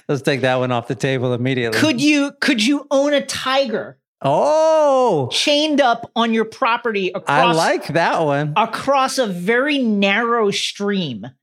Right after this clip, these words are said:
Speaker 1: On some Carole Baskin shit. Let's
Speaker 2: Jo-,
Speaker 1: go.
Speaker 2: on some, <laughs> "Shay, Shay, uh, would you like to come down and see the tiger? We've got the tiger down here."
Speaker 1: <laughs>
Speaker 2: Uh, and then finally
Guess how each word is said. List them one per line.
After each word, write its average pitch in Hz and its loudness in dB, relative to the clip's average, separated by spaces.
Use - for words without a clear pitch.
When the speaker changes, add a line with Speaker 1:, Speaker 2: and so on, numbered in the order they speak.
Speaker 1:
On 139 -2
some 143 -2
Carole 160 0
Baskin 151 -2
shit. 127 0
Let's 147 -2
Speaker 2:
Jo-, 262 4
Speaker 1:
go. 240 6
Speaker 2:
on - 2
some, 226 -2
<laughs> - -2
"Shay, 202 4
Shay, 254 2
uh, 151 4
would 165 4
you 180 6
like 196 4
to 165 -2
come 202 2
down 208 6
and 220 2
see - -4
the - 2
tiger? - -8
We've - -4
got 165 2
the 165 -6
tiger 202 2
down 247 4
here." - -2
Speaker 1:
<laughs> - -14
Speaker 2:
Uh, 220 0
and 269 0
then 285 0
finally 285 -2